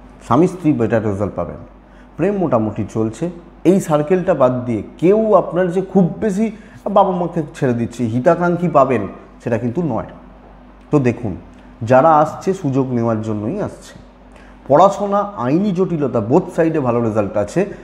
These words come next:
সন্তানের শরীর নিয়ে problem নেই, সন্তানের health বা বাচ্চার, আহ, শরীর বা স্বাস্থ্য expect করবো, আশা করছি ভালো result দিচ্ছে। তো সামলে চলুন, দেখে চলুন, বুঝে চলুন, লোকের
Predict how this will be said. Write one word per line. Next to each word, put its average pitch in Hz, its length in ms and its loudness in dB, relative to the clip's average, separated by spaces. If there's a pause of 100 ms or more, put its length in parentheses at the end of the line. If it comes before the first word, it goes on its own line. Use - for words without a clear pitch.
(140)
সন্তানের 151 500 2
শরীর 160 300 0
নিয়ে 156 220 0
problem 120 440 0
নেই, 147 200 0
সন্তানের 104 520 -2
health 147 300 0
বা 123 160 2
বাচ্চার, 104 460 0
আহ, - 640 -10
শরীর 135 340 0
বা 123 120 2
স্বাস্থ্য 127 520 -4
expect 190 520 -4
করবো, 120 240 2
আশা 107 180 -2
করছি 113 300 -6
ভালো 113 200 -6
result 98 320 -6
দিচ্ছে। - 320 -12 (680)
তো 208 140 4 (220)
সামলে 165 440 0
চলুন, 170 420 0
দেখে 117 280 2
চলুন, 156 420 -2
বুঝে 117 360 2
চলুন, 160 360 -4
লোকের 117 260 -2